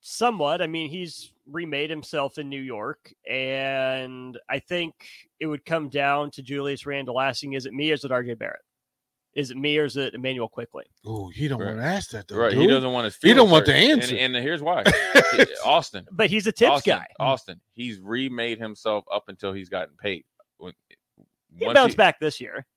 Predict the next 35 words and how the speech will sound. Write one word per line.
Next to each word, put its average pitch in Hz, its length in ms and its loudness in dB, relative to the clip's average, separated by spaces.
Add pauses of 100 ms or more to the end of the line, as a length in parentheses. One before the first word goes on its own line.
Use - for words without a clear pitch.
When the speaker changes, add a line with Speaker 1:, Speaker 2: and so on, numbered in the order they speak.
(120)
Speaker 3:
He 143 80 -6
was 143 100 -4
horrible 107 340 -4
this - 220 -20
year. - 140 -20 (480)
Speaker 2:
What 427 120 10
do - 60 10
Speaker 3:
That's - 80 4
Speaker 2:
you 440 80 -2
Speaker 3:
where - 80 4
Speaker 1:
He 339 100 4
was 311 100 2
Speaker 3:
goes. 339 60 4
Speaker 1:
horrible 240 400 4
last, 170 440 2
he 190 100 -6
was 208 100 -10
horrible 170 320 -2
last 143 320 2
year. 143 120 2
He 143 40 2
was 156 120 4
Speaker 3:
Okay. 143 100 2
Speaker 1:
better 190 260 4
this 107 240 -14
year. 180 260 2
Speaker 2:
He-, 147 60 -2
here's 233 180 4
Speaker 3:
He 147 40 4
was 139 80 2
Speaker 2:
what 127 80 -6
Speaker 3:
better 139 180 4
this 110 160 -8
year, 92 140 -8
but, 95 220 -2